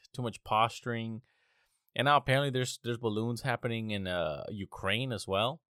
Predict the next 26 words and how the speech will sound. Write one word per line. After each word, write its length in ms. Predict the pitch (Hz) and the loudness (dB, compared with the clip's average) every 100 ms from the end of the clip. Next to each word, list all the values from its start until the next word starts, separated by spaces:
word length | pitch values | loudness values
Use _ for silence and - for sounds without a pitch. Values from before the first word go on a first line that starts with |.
| _ | _
Now, 260 | 110 113 85 _ _ _ _ _ _ _ _ _ _ - - | 0 0 0 _ _ _ _ _ _ _ _ _ _ -20 -4
let's 160 | 113 113 | -2 0
deduct 360 | 104 107 - | 2 2 2
the 120 | 95 | -4
possibilities 600 | - 95 - - - 95 - | -4 -6 -4 -6 -8 -12 -12
here. 160 | - - _ _ _ _ _ _ | -16 -20 _ _ _ _ _ _
Why 400 | 107 110 165 220 | -6 -2 0 0
would 500 | 208 156 131 117 113 - _ _ _ _ _ - | 0 4 6 6 2 -10 _ _ _ _ _ -14
China 560 | - 131 120 98 - - _ _ _ _ _ _ - - _ _ 101 | -2 0 2 0 -6 -14 _ _ _ _ _ _ -20 -20 _ _ -12
want 460 | 98 101 107 101 - - | -2 0 0 -2 -8 -4
to, 800 | 101 98 92 92 90 87 80 - _ _ _ _ | -2 -2 -4 -4 -4 -6 -8 -12 _ _ _ _
uh, 420 | 90 85 80 - - - - | -2 0 -2 -4 -10 -14 -16
send 360 | - - 117 117 | -12 -4 -4 -2
a 40 | |
balloon 380 | 95 95 90 85 | -4 -4 -4 -4
here? 120 | 92 | -2
What, 180 | 113 160 | -2 -2
what 100 | 208 | -4
are 40 | |
they 60 | 220 | -6
trying 260 | - 180 110 | -4 -4 -4
to 60 | |
get 200 | - 95 | 0 2
out 120 | 87 - | 4 0
of 60 | |
it? 100 | - | -8